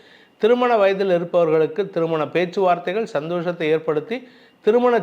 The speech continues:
செலவுகளை கொடுக்கக்கூடிய ஆண்டாக இருக்கும். ஆரம்பத்துல திருமண பேச்சுவார்த்தைகள் வருஷ கடைசியில், அதாவது ரெண்டாயிரத்தி இருபத்தி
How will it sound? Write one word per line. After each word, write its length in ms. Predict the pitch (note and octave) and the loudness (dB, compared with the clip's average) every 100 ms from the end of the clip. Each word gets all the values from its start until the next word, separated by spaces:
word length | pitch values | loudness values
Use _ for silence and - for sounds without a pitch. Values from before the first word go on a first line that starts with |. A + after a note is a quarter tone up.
| - | 0
செலவுகளை 460 | F3 G3 G#3 F#3+ F#3+ | 0 2 2 0 -2
கொடுக்கக்கூடிய 540 | E3+ F3 E3 E3 D#3 C#3+ | -4 -4 -6 -2 0 0
ஆண்டாக 300 | D3+ D#3+ D3+ | 0 0 2
இருக்கும். 380 | D3 C#3+ D3 A#2+ B2+ | 0 -2 -6 -4 2
ஆரம்பத்துல 680 | D3+ F#3+ F#3+ F3+ F#3 F3 | 4 4 0 -2 -2 -2
திருமண 360 | F3 E3+ F3 D#3 | -2 -2 -2 -2
பேச்சுவார்த்தைகள் 760 | D3 D#3+ E3+ D#3 - D#3+ A#3 A#3+ - - _ | -2 -2 0 0 2 2 2 0 -16 -20 _
வருஷ 360 | D3 F#3+ G3 G#3 | 2 4 2 2
கடைசியில், 400 | D#3+ D#3+ F#3 E3 | 2 2 0 2
அதாவது 280 | D3+ E3+ D#3 | 2 2 2
ரெண்டாயிரத்தி 400 | D3+ F3 F3 F3 | 2 2 2 0
இருபத்தி 500 | D3+ E3 F#3 F3+ G3 | 0 2 0 -2 -4